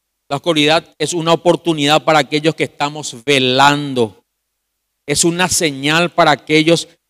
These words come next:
que creemos en aquel que dijo, "Yo soy la luz del mundo".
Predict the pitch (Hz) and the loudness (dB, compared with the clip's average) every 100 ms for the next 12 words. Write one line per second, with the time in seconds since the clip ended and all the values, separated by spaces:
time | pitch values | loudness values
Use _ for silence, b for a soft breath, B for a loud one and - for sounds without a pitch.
0 | _ - 151 - 143 131 160 185 190 - | _ -4 -4 -2 0 2 2 2 -2 -2
1 | 165 160 139 - 160 175 165 147 156 170 | -4 -2 -2 2 2 2 0 0 0 -2
2 | 139 139 156 - - 190 220 160 131 120 | -8 -4 -2 -2 0 2 2 0 -4 -10
3 | 120 110 107 | -12 -14 -20